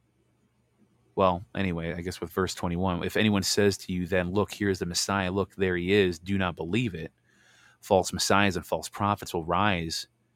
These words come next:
and will perform signs and wonders in order to mislead. And if that were possible,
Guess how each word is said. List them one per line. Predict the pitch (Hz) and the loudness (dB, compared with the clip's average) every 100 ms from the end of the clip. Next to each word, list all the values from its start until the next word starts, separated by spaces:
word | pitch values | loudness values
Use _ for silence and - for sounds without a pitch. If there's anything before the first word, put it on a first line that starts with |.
| _ _ _ _ _ | _ _ _ _ _
and | 98 92 | -4 0
will | 95 | 0
perform | - 92 98 90 | 0 -4 0 0
signs | 87 92 85 87 | 0 0 0 -2
and | 90 | -2
wonders | 85 90 101 | 0 0 0
in | 95 | -2
order | 85 85 | -2 -2
to | 92 | 0
mislead. | 104 - 139 196 151 - - _ _ _ _ _ _ _ _ | 0 2 2 4 2 0 -14 _ _ _ _ _ _ _ _
And | 98 | -6
if | 95 | 0
that | - | 0
were | 95 | 0
possible, | 92 - 131 165 101 - 85 98 | -2 0 2 2 -2 -6 -8 -8